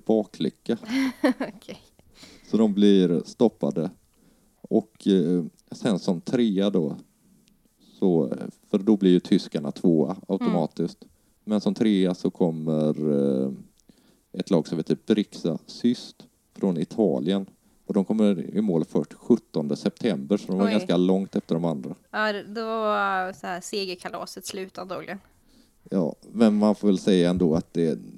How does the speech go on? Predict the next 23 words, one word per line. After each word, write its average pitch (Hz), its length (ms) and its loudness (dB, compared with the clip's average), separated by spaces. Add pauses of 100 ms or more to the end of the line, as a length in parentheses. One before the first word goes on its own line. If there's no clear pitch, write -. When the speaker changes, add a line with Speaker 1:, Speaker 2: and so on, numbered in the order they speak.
(120)
Speaker 1:
det 90 80 -4
var 87 80 2
ganska 87 280 -4
starkt - 380 -2
jobbat, 90 380 2
för 90 180 2
av 80 300 4 (100)
de 87 340 -2
sex - 380 -6
lagen 87 420 2
som 78 400 -4
var 87 240 2
med 90 320 -2
så - 140 -10
var 82 140 0
det 76 60 0
ju 78 60 0
bara 73 180 -2
tre 76 380 -4
som 87 200 -8
kom 69 340 -6 (120)
i - 140 -6
mål. 87 380 0